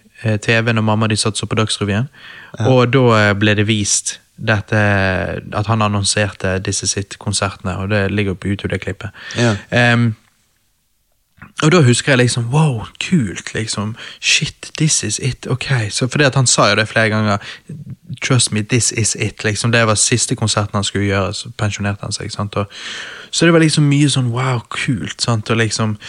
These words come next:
Speaker 1: så når han da døde under, eh, ehm, hva kaller du det? Treningen for å utføre disse, altså,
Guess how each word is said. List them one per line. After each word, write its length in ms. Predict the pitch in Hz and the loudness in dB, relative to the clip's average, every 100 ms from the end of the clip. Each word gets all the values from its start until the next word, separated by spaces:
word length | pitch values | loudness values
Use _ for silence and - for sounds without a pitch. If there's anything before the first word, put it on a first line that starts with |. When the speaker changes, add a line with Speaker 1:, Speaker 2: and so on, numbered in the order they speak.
| - - | -16 -12
Speaker 1:
så 180 | - - | -4 2
når 120 | 151 147 | 4 4
han 120 | 151 | 4
da 140 | 185 | 4
døde 760 | 139 113 127 127 147 143 107 76 - 139 | 4 4 4 6 4 2 0 -2 0 2
under, 540 | 131 117 107 104 101 | 4 4 4 2 2
eh, 420 | 104 101 98 101 101 - - - - | 2 4 2 0 -4 -14 -20 -20 -4
ehm, 680 | 107 104 98 98 98 98 101 _ _ _ _ - - | 0 2 2 2 -2 -4 -8 _ _ _ _ -20 -16
hva 200 | - 104 | -10 -8
kaller 260 | - 104 104 | -2 0 2
du 140 | 104 101 | 2 0
det? 80 | 98 - - - | -2 -8 -18 -8
Treningen 600 | - 110 120 120 113 107 - | 0 2 4 2 2 -2 -8
for 480 | - - 123 113 107 - - _ - | -18 -2 2 2 0 -6 -10 _ -2
å 280 | 113 110 107 | 0 2 0
utføre 320 | 107 113 107 | 0 0 0
disse, 220 | 104 - | 0 0
altså, 300 | 104 - 104 | -2 0 0